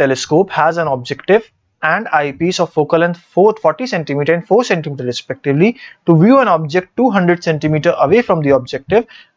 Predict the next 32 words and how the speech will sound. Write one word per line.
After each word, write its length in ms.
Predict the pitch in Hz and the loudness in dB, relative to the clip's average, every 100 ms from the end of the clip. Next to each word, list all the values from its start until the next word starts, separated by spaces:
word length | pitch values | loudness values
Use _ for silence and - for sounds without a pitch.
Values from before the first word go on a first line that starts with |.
| 143 | 0
The 80 | 147 | 2
lenses 400 | 160 175 254 254 | 2 0 -4 -2
must 320 | 165 190 - | -2 -2 -4
be 80 | 202 - | -4 -2
separated 440 | 156 147 143 190 | -2 -2 -2 -2
by 120 | 151 143 | 0 -2
a 60 | |
distance 400 | 131 - 143 131 | -6 -16 -16 -12
of। 80 | - - - | -12 -10 -6
अब 120 | 143 | -4
हमें 200 | 147 151 | -2 0
क्या 120 | 190 | 0
बोला 240 | 185 190 | 2 0
गया 120 | 190 226 | 2 0
है? 80 | |
टेलीस्कोप 520 | 277 151 151 - 160 - | 0 -4 -4 -2 -4 -4
के 80 | 135 | -2
बारे 180 | 123 | 0
में 120 | 123 123 | -2 -2
बात 200 | 123 - | -2 -2
करी 220 | 127 123 | -8 -4
गई। 160 | 123 127 - - - | -4 -4 -12 -16 -4
हमें 320 | 156 196 240 - | 2 2 2 -2
ऑब्जेक्टिव 600 | 139 135 160 - 254 269 | -4 -4 -6 -2 -4 -2
का 120 | 214 | -4
फोकल 380 | - 151 156 147 | -2 -2 0 0
लेंथ 140 | 160 | 0
दे 100 | 143 | -2
रखा 260 | 135 - 147 | -4 -4 -4
है, 120 | 185 | -4
which 160 | 156 | -6
is 120 | 143 | -8